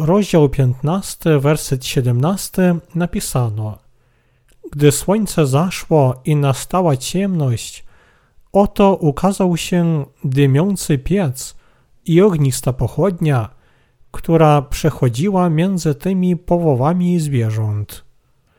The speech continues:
Bóg także przyjął ofiarę całopalenia Abla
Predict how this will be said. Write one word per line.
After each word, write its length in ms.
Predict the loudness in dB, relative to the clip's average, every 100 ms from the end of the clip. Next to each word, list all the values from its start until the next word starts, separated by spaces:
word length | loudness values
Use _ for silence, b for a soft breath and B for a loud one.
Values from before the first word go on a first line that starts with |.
| _ _ -10
Bóg 240 | -4 -4
także 400 | 0 -2 0 -2
przyjął 640 | -2 -4 -2 0 0 0 -2
ofiarę 580 | -4 -2 -2 -2 -2 -4
całopalenia 800 | -2 -2 0 -2 -2 -2 -4 -4
Abla 500 | -4 -4 0 0